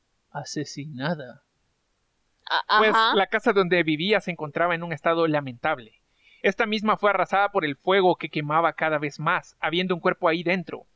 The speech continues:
Speaker 1: Y este era del hijo mayor de la familia Slidell. La chica es llamada Erika Wendy Slidell, mientras su hermano es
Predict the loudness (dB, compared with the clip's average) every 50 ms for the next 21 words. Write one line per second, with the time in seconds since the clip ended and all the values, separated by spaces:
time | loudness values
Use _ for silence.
0 | _ _ _ -2 0 0 0 2 2 2 4 4 2 2 0 0 -2 -2 -2 -2
1 | 0 0 0 2 2 0 2 2 0 0 0 -2 -6 -6 -4 -2 0 2 2 0
2 | 0 -4 -12 -16 -10 -4 -2 -2 -2 -2 -4 -6 -10 -14 -14 -18 -20 _ _ _
3 | _ _ _ _ _ -6 -6 -4 -4 -4 -6 -4 -2 -2 -4 -4 -6 _ _ _
4 | -4 -2 0 0 2 2 4 2 2 2 0 -2 0 0 0 0 0 0 2 2
5 | 2 0 0 -2 -6 -8 -10 -12 -10 -4 -2 -2 0 -2 -2 -6 -10 -12 -14 _
6 | _ _ _ -6 -4 -2 0 0 0 2 0 0 0 0 0 0 0 -4 -4 -4